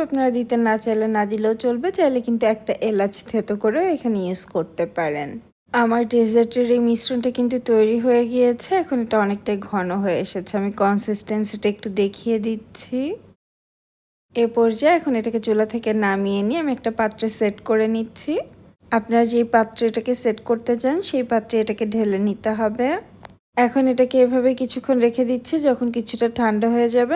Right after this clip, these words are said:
নরমাল ফ্রিজে রেখে দিব এক থেকে দেড় ঘন্টার জন্য, তাহলে এটা পুরোপুরি সেট হয়ে যাবে। দেড় ঘন্টা পরে আমি এটাকে ফ্রিজ থেকে বের করে নিয়ে এসেছি, আর এখন মোল্ড আউট করে এটাকে পিস পিস করে কেটে নিব। আপনারা আপনাদের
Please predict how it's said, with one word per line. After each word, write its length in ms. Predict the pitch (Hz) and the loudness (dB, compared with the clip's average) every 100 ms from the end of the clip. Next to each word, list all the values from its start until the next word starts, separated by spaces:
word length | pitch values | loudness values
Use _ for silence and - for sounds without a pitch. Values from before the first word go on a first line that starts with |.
| 349 | 2
নরমাল 320 | 247 220 220 220 | 2 4 2 0
ফ্রিজে 280 | 226 208 208 208 | -2 0 0 0
রেখে 200 | 208 214 | -2 -4
দিব 120 | 233 311 - 214 | -2 -2 0 -2
এক 80 | 202 | -4
থেকে 200 | - 208 202 | -8 -6 -2
দেড় 160 | 196 190 208 | -2 -2 -2
ঘন্টার 380 | 202 185 190 190 202 | -2 -2 -4 -4 -6
জন্য, 260 | 190 190 190 - - _ - _ - | -8 -6 -8 -12 -16 _ -20 _ 0
তাহলে 320 | 233 233 240 254 | 2 4 6 6
এটা 160 | 254 311 | 6 2
পুরোপুরি 420 | 339 247 220 208 214 - | 4 2 2 0 0 -2
সেট 200 | 170 175 | -4 -4
হয়ে 180 | 196 156 185 | -6 -4 -4
যাবে। 260 | 180 160 117 - _ - - | -6 -6 -8 -10 _ -20 0
দেড় 240 | 254 254 269 | 6 6 6
ঘন্টা 240 | 277 254 262 269 | 2 2 2 4
পরে 160 | 262 262 | 4 4
আমি 80 | 254 | 2
এটাকে 240 | 247 269 262 | -2 -4 -4
ফ্রিজ 220 | 262 254 - | -2 -4 -4
থেকে 160 | 254 262 233 | -2 0 4
বের 140 | 233 233 | 4 6
করে 180 | 254 247 247 | 4 6 6
নিয়ে 160 | 247 247 240 | 4 0 0
এসেছি, 320 | 262 247 - 381 | -2 -4 -2 0
আর 60 | 415 320 | 0 0
এখন 160 | 294 269 240 | 0 2 4
মোল্ড 240 | 233 226 214 | 4 4 4
আউট 160 | 220 - | 4 0
করে 120 | 247 392 | 0 0
এটাকে 240 | 311 277 254 240 | -4 -6 -6 -2
পিস 180 | 233 - | -4 -4
পিস 160 | - 220 - | -6 -6 -4
করে 140 | 202 202 | -4 -2
কেটে 260 | 196 196 190 185 | -4 -4 -6 -6
নিব। 160 | 135 156 - - - - | -6 -8 -8 -18 -18 -4
আপনারা 320 | 208 208 220 | -4 -2 -2
আপনাদের 340 | 214 214 214 | -2 -2 -2